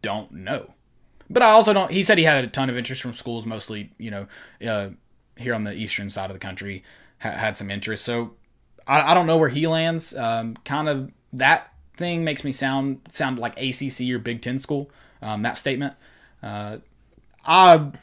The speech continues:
think that's a pretty big loss for Tennessee. Also, uh, I don't, I don't think the coaching staff asked him to look elsewhere,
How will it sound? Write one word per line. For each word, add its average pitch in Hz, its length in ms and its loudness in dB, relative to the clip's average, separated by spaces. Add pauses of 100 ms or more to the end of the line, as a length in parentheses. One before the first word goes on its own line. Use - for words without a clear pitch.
think 151 220 -2
that's 139 180 4
a 135 140 -2 (280)
pretty 151 320 0
big 139 240 -2
loss 127 300 2
for 160 120 -4
Tennessee. 170 600 -6 (720)
Also, 147 640 4
uh, 139 360 0
I 175 100 4
don't, 190 220 4
I 214 60 8
don't 233 100 8
think 135 140 -2
the 117 80 -12
coaching 110 320 -6
staff 104 300 -6
asked 107 280 -2
him 110 120 -8
to 104 40 -8
look 104 220 -10
elsewhere, 123 560 -4